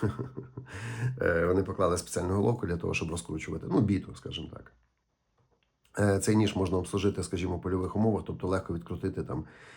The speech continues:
е, мультитулом і, е, витягнути клинок. Для цього не потрібно розбирати весь, е, весь ніж, не потрібно всі, е, знімати гвинти і так дальше. Е, просто ви промили, прочистили, прокапали там, е, підшипники,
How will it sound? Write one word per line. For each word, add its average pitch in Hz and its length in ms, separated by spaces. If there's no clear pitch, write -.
е, 78 560
мультитулом 101 720
і, 95 200
е, 87 480
витягнути 98 540
клинок. 110 300
Для 98 100
цього 101 220
не 104 100
потрібно 98 400
розбирати 87 460
весь, 82 340
е, 80 240
весь 92 320
ніж, 131 300
не - 80
потрібно 92 380
всі, 95 320
е, 85 340
знімати 87 340
гвинти 98 280
і 101 60
так 92 160
дальше. 80 400
Е, 87 180
просто 104 300
ви 104 100
промили, 104 400
прочистили, 87 540
прокапали 87 520
там, 87 300
е, 85 420
підшипники, 98 580